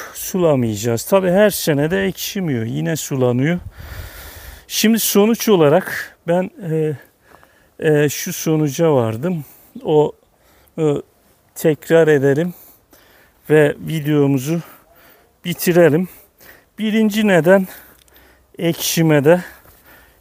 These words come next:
Yani biz bu incirleri kuyumuz yoktu. Ee, birkaç sene önce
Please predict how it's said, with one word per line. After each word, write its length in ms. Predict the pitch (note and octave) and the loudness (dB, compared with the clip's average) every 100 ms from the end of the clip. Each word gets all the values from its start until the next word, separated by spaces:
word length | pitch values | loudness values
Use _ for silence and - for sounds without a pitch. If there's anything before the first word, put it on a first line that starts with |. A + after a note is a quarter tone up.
| - | -4
Yani 320 | D3+ E3+ F3+ | 2 2 0
biz 260 | F3 F3 F3 | -4 -8 -6
bu 100 | G3 | -4
incirleri 800 | F#3 F#3 E3 F#3+ F#3 F#3+ F#3+ E3+ - - _ _ _ _ | -2 -2 -2 -4 0 2 4 0 -4 -20 _ _ _ _
kuyumuz 680 | - E3+ F3 F#3 F#3 E3 D3 | -12 -6 -2 0 -2 -2 -2
yoktu. 520 | G3 F#3+ - - G3 - - - - - - - - - - - - - | 0 0 -4 -4 -4 -4 -20 -20 -20 -20 -20 -18 -16 -16 -16 -18 -12 -2
Ee, 60 | C#3 C3 C3 C3+ B2+ C3 C3 | 0 0 0 0 0 -2 -4
birkaç 360 | E3 - F3+ | -6 0 0
sene 300 | - - F3 | 0 -2 0
önce 420 | D#3+ D3+ C#3 G3 | 2 0 0 -4